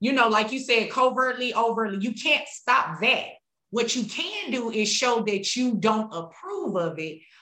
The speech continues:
by fighting them and taking them to court. Even if you cannot hire an attorney,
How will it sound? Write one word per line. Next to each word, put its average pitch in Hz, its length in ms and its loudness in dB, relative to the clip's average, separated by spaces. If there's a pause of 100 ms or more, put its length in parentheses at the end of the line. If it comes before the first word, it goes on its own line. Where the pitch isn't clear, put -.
(100)
by 202 220 6
fighting 247 560 4
them 220 240 0
and 214 120 -4
taking 202 440 -2
them 180 180 -4
to 170 140 -8
court. 196 420 0 (280)
Even 339 280 0
if 302 180 0
you 277 140 -2
cannot 262 540 0
hire 233 480 -2
an 202 240 -2
attorney, 180 640 -8